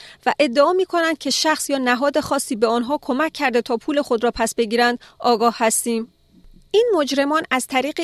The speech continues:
ایمیل، تماس‌های تلفنی، اپلیکیشن‌های موبایل، رسانه‌های اجتماعی و یا پیامک با قربانیان تماس می‌گیرند.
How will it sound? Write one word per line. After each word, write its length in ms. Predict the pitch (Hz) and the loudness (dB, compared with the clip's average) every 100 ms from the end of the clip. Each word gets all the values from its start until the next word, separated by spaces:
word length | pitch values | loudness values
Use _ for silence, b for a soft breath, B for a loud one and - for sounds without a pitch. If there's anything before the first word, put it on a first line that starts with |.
| - | -2
ایمیل، 440 | 254 254 294 339 b b - | 0 0 0 -2 b b -6
تماس‌های 560 | 285 269 254 320 370 | -4 -2 -2 -2 -2
تلفنی، 680 | - 262 233 - 247 269 285 _ 262 | 0 0 0 0 -2 -2 -6 _ -2
اپلیکیشن‌های 880 | 262 254 269 254 294 262 262 349 | -2 -4 -2 -2 -2 -4 -2 -2
موبایل، 500 | 339 254 233 262 269 b b b | 0 0 2 2 2 b b b
رسانه‌های 600 | 294 302 320 311 311 392 - | -2 0 0 0 0 -2 -2
اجتماعی 640 | 277 - 269 254 254 285 B B - | -4 -2 -2 0 -2 -4 B B -4
و 100 | 311 | -2
یا 100 | 392 | -2
پیامک 460 | - 269 269 277 311 | -2 -2 0 0 2
با 120 | 269 | 2
قربانیان 540 | 240 247 233 240 254 302 | 4 2 2 0 -2 -4
تماس 420 | 254 247 262 - | -2 -2 -2 -2
می‌گیرند. 540 | 240 233 226 220 285 | 0 2 4 2 -2